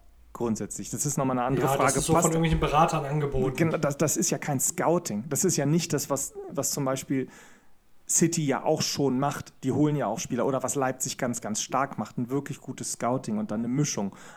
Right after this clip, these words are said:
Speaker 1: aus erfahrenen Spielern und jungen, zu-, entwickelbaren Spielern zu holen. So.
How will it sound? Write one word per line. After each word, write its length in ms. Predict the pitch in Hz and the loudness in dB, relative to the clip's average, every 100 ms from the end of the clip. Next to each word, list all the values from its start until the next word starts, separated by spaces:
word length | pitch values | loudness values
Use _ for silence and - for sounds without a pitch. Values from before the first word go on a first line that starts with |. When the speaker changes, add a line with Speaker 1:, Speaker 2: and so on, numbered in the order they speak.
| - | -8
Speaker 1:
aus 200 | 110 107 | -6 -4
erfahrenen 600 | 104 - 151 165 147 143 | -6 -2 0 2 2 0
Spielern 640 | - - 139 131 127 127 - - - - - - - - | -4 -4 -2 -2 -4 -6 -10 -18 -20 -20 -20 -20 -20 -8
und 180 | 147 143 | -2 2
jungen, 360 | 143 147 143 127 | 4 2 2 -4
zu-, 200 | - - | -10 -10
entwickelbaren 1160 | - 143 - 156 151 131 107 - - 113 120 120 | -6 -4 -2 0 0 0 -4 -6 -2 -2 0 -4
Spielern 420 | - 127 113 107 | -4 -4 -2 -2
zu 240 | - - | -6 -8
holen. 220 | 117 98 | -6 -6
So. 220 | 101 107 | -6 -8